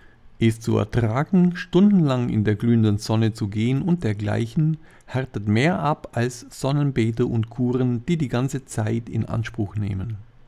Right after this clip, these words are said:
Die Imagination wirkt auf das Fühlen.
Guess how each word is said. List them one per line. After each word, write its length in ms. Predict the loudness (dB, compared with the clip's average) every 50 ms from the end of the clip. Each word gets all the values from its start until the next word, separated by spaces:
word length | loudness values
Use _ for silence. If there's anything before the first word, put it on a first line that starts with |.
| _ -20 -20 _ _ _ _ -20 -20 _ _ -20 _ -20 -20 -20 -20 -20 -20 -20 -20 -20 -20 -20 -20 -20 -20 -20 -20 -20 _ -20 -20 _ -20 -20 -8 _
Die 160 | -6 0 2
Imagination 1200 | 4 4 4 4 4 2 2 2 2 0 -4 -4 -4 -2 0 2 2 2 2 2 0 0 -2 -2
wirkt 360 | 0 -2 -2 -6 -12 -10 -8
auf 160 | -6 -8 -6
das 260 | -6 -8 -8 -8 -8 -12
Fühlen. 680 | -16 -12 -8 -6 -4 -2 -2 -2 -4 -4 -6 -8 -10